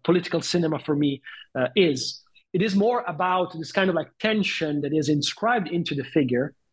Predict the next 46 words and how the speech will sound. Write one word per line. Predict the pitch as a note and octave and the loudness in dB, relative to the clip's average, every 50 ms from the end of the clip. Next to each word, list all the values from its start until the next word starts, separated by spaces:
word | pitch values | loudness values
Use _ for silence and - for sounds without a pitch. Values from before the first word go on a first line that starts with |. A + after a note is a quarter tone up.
| _ - | _ -4
And, | C#3+ D3+ D3+ C3+ E3 | -2 -2 -2 0 0
you | D#3+ | 0
know, | D3+ C#3 | 0 0
we | C#3 D3+ - | 0 0 0
can | D#3+ C#3+ | 0 0
talk | - E3+ E3 F3 | 0 0 0 0
about | D3+ D#3 D3 D3 | 0 0 0 2
that | D#3 D3 - | 0 0 0
specifically | - - C3+ - E3 - - D3 - C#3 C3+ | -2 -4 0 2 2 0 0 0 -2 -2 0
when | C#3+ D3 C#3 | 0 0 0
we | C3+ C3+ | 0 0
get | B2+ D#3 D3 C#3+ - | 2 0 0 0 0
to | - D3 C3+ C3 B2+ C3+ | 0 0 2 2 0 -2
the | B2+ | -2
figure | - - C#3 C3+ C3 B2+ | -2 0 2 2 2 2
themselves | B2 A#2+ A2+ - - G3 E3 D3 - | 0 -2 0 2 2 2 2 2 0
in | C#3+ C#3 | 0 0
more | C#3 B2+ | 0 -2
concrete | B2+ - C3 B2+ B2+ B2 B2+ | -2 -4 -4 -2 -2 -4 -2
terms. | - - A3 G3 E3+ D#3+ D#3 - - - - - - - - - - - - - | 0 0 2 2 2 0 0 -2 -4 -6 -6 -8 -12 -12 -10 -10 -10 -10 -6 -4
Um, | F#3 D#3+ D#3+ E3 E3 E3+ E3 C#3 - _ _ _ _ _ _ _ _ _ _ _ _ - | 0 0 2 2 0 -2 -4 -8 -12 _ _ _ _ _ _ _ _ _ _ _ _ -2
but | D3 F#3+ F#3 | 0 0 0
this | F3 - - | 0 0 -2
kind | A3+ A3 | 0 0
of, | G3+ | 2
like, | F#3+ F3+ - - - | 0 0 -2 -4 -2
tension | A3+ A#3 A3+ G#3 - - F#3 E3+ | 0 2 2 2 0 -2 -2 -2
that | D#3+ D#3 | 0 0
is | D#3+ D#3+ D3+ | 0 0 0
inherent | D#3+ D3 - G3 A#3 A3 F3+ E3+ - | -2 -2 0 0 2 2 0 0 -2
in | D3+ C#3+ | -4 -6
the | C3 | -6
figure | B2+ - D3 C3+ A#2+ C3 D3+ F#3+ G3+ - | -4 -2 -2 0 0 2 0 0 0 -2
as | C3 B2+ B2 | 0 2 2
a | C3+ B2 - - _ _ _ _ _ - | 2 0 0 -6 _ _ _ _ _ -2
figure | E3+ D3+ D3+ D3 C#3 | -2 0 0 0 -2
of | B2+ A#2+ | -2 -4
the | B2+ | -8
two, | B2+ - - A3+ F3 D3+ - - - - - - - - - - - _ _ _ _ | -4 0 2 4 4 2 0 -4 -12 -20 -20 -18 -18 -16 -18 -18 -20 _ _ _ _
that | - E3+ F#3 E3+ E3+ - - - | 2 4 4 4 2 0 -8 -6
through | - A3 C#4 D4+ | -2 0 2 2
this | A3+ G3 - - | 2 0 0 -2
tension | - F#3+ F3+ E3+ - - E3 D#3+ - | -2 -2 -2 -2 -2 -2 -4 -2 -2
is | F#3 E3 D3 | -4 -2 0
able | G3 G3 F#3 F3+ E3+ | 0 0 2 0 0
to | F3 - - F3 F3 E3+ E3 D3+ | -2 -2 0 0 2 2 0 -2